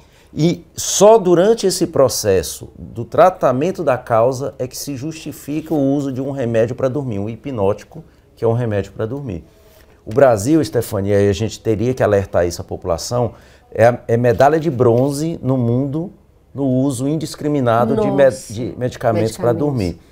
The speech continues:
Speaker 1: Então, as pessoas iniciam um medicamento, dormem porque estão sob uso da medicação, não procuram o especialista, não tratam a causa,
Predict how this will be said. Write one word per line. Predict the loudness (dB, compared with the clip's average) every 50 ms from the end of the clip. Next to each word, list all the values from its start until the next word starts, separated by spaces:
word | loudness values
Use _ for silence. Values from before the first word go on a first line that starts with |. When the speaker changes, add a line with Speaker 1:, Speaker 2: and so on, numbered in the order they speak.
| _ _ _ _ _
Speaker 1:
Então, | -4 -4
as | -4 -2
pessoas | -2 -4 -2 -2 0 0 0 0 -2 -2
iniciam | -2 -2 -2 -2 -2 -2 -2 -2 -2 0 0 0 2 2
um | 0
medicamento, | 0 -2 -2 -2 -2 -2 -2 0 0 -2 -4 -6 -8 -14 _ _ _ _ _ _ _ _ _ _ _ _ _ _ _ _
dormem | -2 2 4 4 6 4 2 0 -2 -4
porque | -4 -4 -4 -4 -4 -6
estão | -4 -4 -4 -4
sob | -2 -2 -2 -2 0 -2
uso | -2 -2 -2
da | -2 -2 -2
medicação, | -2 -4 -6 -8 -8 -8 -8 -6 -6 -4 -4 -6 -6 -8 -12 -8
não | -4 -2 0 0 0 2
procuram | 2 2 2 2 0 -4 -4 -2 -2 -2
o | -2
especialista, | -4 -6 -8 -10 -10 -6 -4 -2 -2 -2 -2 -4 -6 -8 -14 -20 -20 -14
não | -8 -4 -4 -4 -4
tratam | -4 0 2 4 4 4 2 2 0 -2 -2
a | -2 -4
causa, | -4 -2 0 2 2 0 -2 -6 -10